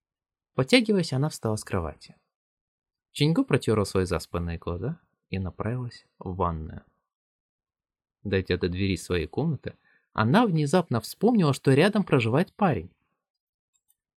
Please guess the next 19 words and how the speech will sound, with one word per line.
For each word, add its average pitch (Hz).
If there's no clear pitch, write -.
Она 90
не 104
могла 151
просто -
так 120
показаться 104
снаружи, 110
как -
это 110
было 123
раньше, 113
когда 131
они 110
проживали 123
на 98
этаже 120
вместе 98
с -
Тангро. 127